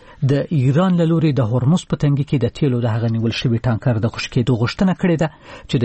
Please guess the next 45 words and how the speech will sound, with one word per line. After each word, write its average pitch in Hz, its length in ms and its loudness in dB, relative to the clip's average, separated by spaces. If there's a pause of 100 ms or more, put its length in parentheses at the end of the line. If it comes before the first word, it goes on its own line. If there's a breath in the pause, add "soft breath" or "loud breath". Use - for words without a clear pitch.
(120)
جنوبي 120 260 0
کوریا 120 280 0
بیرغ 139 420 0
پرې 123 180 -2
رپېده. 127 320 -6 (720 loud breath)
د 151 40 2 (120)
ام 170 100 2 (120)
ټي 180 140 2 (120)
هانګ 135 220 2 (100)
کونګ 143 180 2 (180)
چیمي 170 480 0
په 165 80 0
نوم 160 160 2 (340 loud breath)
د 131 180 0
تیلو 147 240 0
په - 120 -6
دې 123 100 2 (100)
ټانکر 131 320 0
کې - 120 -4
شل 190 220 0
تنه 120 220 0
عامله 117 320 2
وو 196 160 2 (260 loud breath)
چې - 140 -8
پرون 185 220 4
د 147 180 -2
تیلو 170 240 0
د 135 140 -4
ککړتیا 131 420 -2
د 113 180 -4
تور 131 220 -2
له 117 80 0
کبله 135 320 0
ودرول 120 540 -2
شو. - 100 -16 (880 loud breath)
د - 20 4 (140)
ایران 143 240 2
نیمه 139 180 2
دولتي 131 440 0
آژانس 135 440 0
فارس 165 300 0
خبر 151 280 0
ورکوي 120 400 -2
چې - 420 -14
د 139 40 2